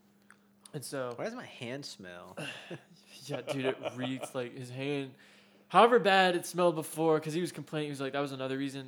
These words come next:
Speaker 1: it just smelled really badly. It smelled ten times worse. Like, vinegar, sweat, and ass." It's really
Speaker 2: Ugh.
Speaker 1: great. So I take him into my room,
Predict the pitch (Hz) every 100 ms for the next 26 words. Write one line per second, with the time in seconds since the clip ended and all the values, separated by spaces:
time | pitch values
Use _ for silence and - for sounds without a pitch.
0 | 127 - 123 - 131 127 127 131 131 131
1 | 131 135 131 123 120 135 123 120 131 117
2 | 123 120 113 117 117 113 135 110 127 127
3 | 127 117 - - 123 120 120 117 117 117
4 | 117 117 - _ _ _ _ _ _ 98
5 | 107 98 110 110 _ _ _ - - -
6 | _ _ - 139 135 170 156 156 143 135
7 | 131 131 127 127 127